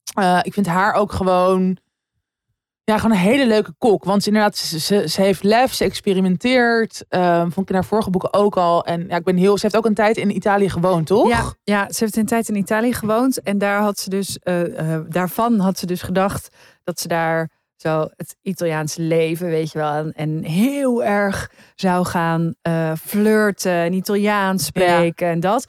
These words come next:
Speaker 2: En toen kreeg zij dus, eh, ze heeft ook heel veel last van eczeem.
Speaker 1: Ja.
Speaker 2: En toen kreeg zij dus een soort van, eh, eh,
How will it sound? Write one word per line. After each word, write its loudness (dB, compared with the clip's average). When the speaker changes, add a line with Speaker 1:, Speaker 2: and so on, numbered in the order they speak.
Speaker 2:
En -2
toen 0
kreeg -2
zij -2
dus, -6
eh, -2
ze -2
heeft -4
ook -2
heel 4
veel -2
last -2
van -4
eczeem. -4
Speaker 1:
Ja. -2
Speaker 2:
En -6
toen -6
kreeg -2
zij -4
dus -6
een -10
soort -4
van, -2
eh, -2
eh, -8